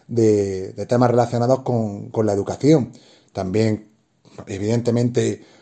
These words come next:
no puedo evitar mencionar a, a Juan Fernández y al blog sobre, eh, investigación docente, del cual yo personalmente me estoy enriqueciendo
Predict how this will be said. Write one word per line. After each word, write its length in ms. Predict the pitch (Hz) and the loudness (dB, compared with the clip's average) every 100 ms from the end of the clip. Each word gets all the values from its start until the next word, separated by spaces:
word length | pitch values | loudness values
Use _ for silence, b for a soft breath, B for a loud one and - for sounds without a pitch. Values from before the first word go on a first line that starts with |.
| b | b
no 240 | 117 123 | 0 2
puedo 240 | 123 127 123 | 6 6 6
evitar 280 | 120 127 127 | 4 2 2
mencionar 400 | 127 120 120 127 | 2 0 2 2
a, 280 | 117 113 120 | 2 0 -4
a 60 | |
Juan 240 | 117 127 120 | 0 0 2
Fernández 560 | 120 123 151 135 165 170 b b - | 2 2 2 2 -2 -4 b b -6
y 220 | 120 117 | -2 0
al 140 | 113 | 0
blog 280 | 113 127 127 | 4 4 4
sobre, 520 | 123 120 117 110 113 b b b - | 2 2 2 0 -4 b b b -8
eh, 360 | 131 120 113 113 | 2 4 6 6
investigación 540 | 120 123 123 123 139 | 4 4 2 6 4
docente, 560 | 127 127 170 170 175 180 b | 6 6 6 6 0 -2 b
del 200 | 120 123 | 2 2
cual 240 | - 139 139 | 6 6 8
yo 120 | 139 | 8
personalmente 640 | 147 135 139 139 139 143 147 | 6 4 2 4 4 4 2
me 60 | |
estoy 240 | 123 131 139 | 2 4 4
enriqueciendo 800 | 131 120 120 120 135 143 160 | 4 0 -2 0 2 4 4